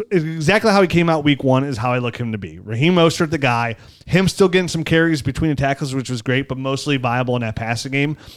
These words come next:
He's gonna have a couple games where he busts out some big runs off of that, and he'll get his touchdowns. I think what Jerick McKinnon's really gonna benefit in this offense is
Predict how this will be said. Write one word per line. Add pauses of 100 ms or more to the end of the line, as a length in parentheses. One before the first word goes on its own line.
He's
gonna
have
a
couple
games
where
he
busts
out
some
big
runs
off
of
that,
and
he'll
get
his
touchdowns. (320)
I
think
what
Jerick
McKinnon's
really
gonna
benefit
in
this
offense
is